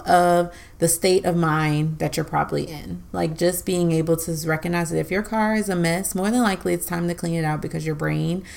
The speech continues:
is probably a mess from all the things that you have going on. So don't feel guilty about it, but figure out, you know, what do you need to do to create organization? So that is usually every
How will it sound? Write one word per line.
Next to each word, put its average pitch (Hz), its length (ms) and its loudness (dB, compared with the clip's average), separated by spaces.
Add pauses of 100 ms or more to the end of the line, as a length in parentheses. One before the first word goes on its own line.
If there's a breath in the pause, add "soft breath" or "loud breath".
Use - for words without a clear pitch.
(120)
is - 80 -18
probably 254 340 6
a 269 60 6
mess 226 340 2
from 190 200 0
all 175 180 2
the 180 100 0
things 170 300 0
that 160 280 -2 (300 loud breath)
you 170 440 2
have 165 280 -2
going 156 440 0
on. 151 500 -2
So 170 480 4 (680)
don't 185 200 6
feel 254 120 6
guilty 254 320 6
about 151 280 4
it, 170 160 2
but 160 180 -2
figure 185 240 2
out, 170 320 2
you 202 100 0
know, 160 160 2
what 165 140 4
do 214 60 2
you 240 100 2
need 202 200 4
to 190 120 0
do 170 340 2 (300 loud breath)
to 202 100 4
create 175 380 4
organization? 160 960 2
So 175 160 4
that 180 300 4
is 180 120 0
usually 175 480 2
every 208 520 2